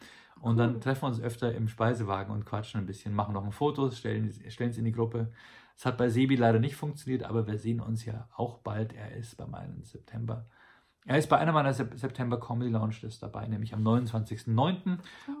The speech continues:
Speaker 1: Und er wird auch in Fürstenfeldbruck am vierundzwanzigsten Oktober sein.
Speaker 2: Und apropos, an diesem Zeit, einundzwanzig, äh, zwanzigster bis vierundzwanzigster Oktober ist es?
Speaker 1: Ja.
Speaker 2: Wir werden auch englisch sprechende Komiker.
Speaker 1: Richtig. Oscar Colassos aus,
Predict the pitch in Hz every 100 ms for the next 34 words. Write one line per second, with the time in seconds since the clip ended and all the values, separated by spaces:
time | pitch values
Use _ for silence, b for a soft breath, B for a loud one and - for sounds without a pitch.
0 | - 185 202 - 135 151 - 123 131 123
1 | 131 - 110 113 - 120 - 113 - 113
2 | 113 110 113 - 110 - 107 95 113 -
3 | - - 247 262 233 240 262 233 269 339
4 | 392 - 226 - - - - - 226 233
5 | 269 311 277 269 262 220 240 247 - 247
6 | - 196 196 - - 156 - - - 240
7 | 247 - 254 247 240 240 240 226 - 220
8 | - 202 - 240 269 311 302 - 320 120
9 | 127 190 b b b b 254 226 226 233
10 | 214 233 - - 247 302 311 - - 240
11 | 247 247 247 240 233 226 - _ - 240
12 | 233 202 - 175 214 - 147 190 - 98
13 | - - - 165 - 147 135 135 127 139
14 | 151 165 165 180 127 127 123